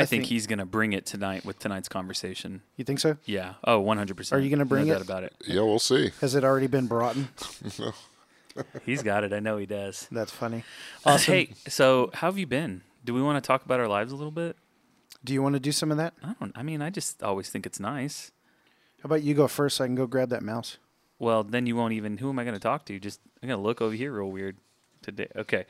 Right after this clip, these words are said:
Speaker 3: I'm not
Speaker 2: Let's
Speaker 3: here
Speaker 2: see.
Speaker 3: or anything. Don't worry.
Speaker 2: Oh, okay. <laughs> Yeah. Um, yeah, so
Speaker 1: Chris wants to go for some banter.
Speaker 2: Yeah, I just, I just like banter, but,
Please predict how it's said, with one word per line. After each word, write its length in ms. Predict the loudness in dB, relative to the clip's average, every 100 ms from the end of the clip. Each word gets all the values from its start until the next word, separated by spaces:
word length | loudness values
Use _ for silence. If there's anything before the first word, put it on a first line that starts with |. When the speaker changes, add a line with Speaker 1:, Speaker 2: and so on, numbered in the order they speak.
| -4
Speaker 3:
I'm 180 | -2 0
not 80 | -2
Speaker 2:
Let's 100 | 0
Speaker 3:
here 60 | 0
Speaker 2:
see. 40 | 0
Speaker 3:
or 40 |
anything. 280 | -4 -8 -10
Don't 120 | -8 -6
worry. 260 | -6 -6 -10 -6
Speaker 2:
Oh, 200 | 0 4
okay. 260 | 4 4 0 0 -8 2
<laughs> 100 | 4 6
Yeah. 280 | 4 2 -2 0 -2 -2 -12 -12 -10 -12 2
Um, 400 | 6 8 6 4 0
yeah, 320 | 2 4 2
so 260 | 4 6 8
Speaker 1:
Chris 160 | 8
wants 240 | 8 4 0
to 80 |
go 240 | -2 4 4
for 140 | 4
some 180 | -2 0
banter. 400 | 0 0 -2 -8 -6
Speaker 2:
Yeah, 260 | 0 2
I 100 | 2
just, 260 | 0 -2 -4
I 60 | -6
just 180 | -4 -4
like 160 | -4
banter, 340 | -6 -8 -6 -6
but, 240 | -4 -6